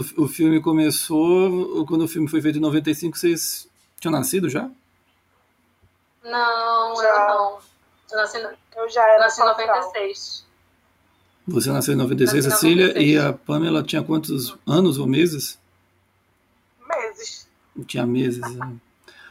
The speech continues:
Speaker 1: É, eu já estava comemorando o título do Botafogo, então sou velho pra caramba.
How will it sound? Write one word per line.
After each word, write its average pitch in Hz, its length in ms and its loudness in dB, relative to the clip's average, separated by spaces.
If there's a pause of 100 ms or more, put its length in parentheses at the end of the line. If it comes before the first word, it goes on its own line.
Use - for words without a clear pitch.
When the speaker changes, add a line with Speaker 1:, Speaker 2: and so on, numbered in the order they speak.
(300)
Speaker 1:
É, 170 300 -6
eu 175 140 2
já 175 120 -2
estava 175 240 -2
comemorando 160 480 -2
o - 20 -4
título 156 320 -2
do 151 80 -6
Botafogo, 147 580 -4
então 139 260 -10
sou 151 220 -2
velho 131 240 -4
pra 147 140 -6
caramba. 175 340 -4